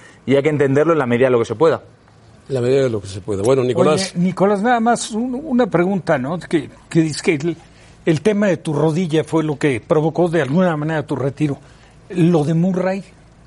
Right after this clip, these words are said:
Speaker 3: increíble, ¿no?
Speaker 1: A mí me ha sorprendido, la verdad. A mí me ha sorprendido. Creo que al final una operación
Speaker 3: De
Speaker 1: como
Speaker 3: cadera.
Speaker 1: de la cadera, con trasplante, con, con todo que, que le han hecho, es algo,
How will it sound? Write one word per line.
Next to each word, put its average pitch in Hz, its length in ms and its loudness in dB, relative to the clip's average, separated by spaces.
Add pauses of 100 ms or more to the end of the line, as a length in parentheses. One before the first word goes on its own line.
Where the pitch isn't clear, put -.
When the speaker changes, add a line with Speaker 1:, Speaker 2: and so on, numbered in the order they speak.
(140)
Speaker 3:
increíble, 143 760 -2
¿no? 160 320 -4
Speaker 1:
A - 60 0
mí 131 80 4
me 160 80 4
ha 165 40 -4
sorprendido, 143 520 4
la 117 100 2
verdad. 113 340 -2
A 110 120 -10
mí 117 80 -2
me 127 60 2
ha - 20 -4
sorprendido. 117 500 0
Creo 117 180 0
que 113 60 -2
al 117 80 0
final 117 840 2
una 127 200 0
operación 123 880 0 (480)
Speaker 3:
De 139 60 -10
Speaker 1:
como 113 240 2 (100)
Speaker 3:
cadera. 104 180 -4
Speaker 1:
de 113 80 0
la 110 120 -2
cadera, 107 600 0 (100)
con 101 420 -8
trasplante, 113 640 -6
con, 101 300 -6
con 104 220 -12
todo 117 240 4
que, 107 240 2
que 113 100 0
le 110 80 0
han 107 80 -2
hecho, 123 320 0 (640)
es 123 160 -2
algo, 135 760 4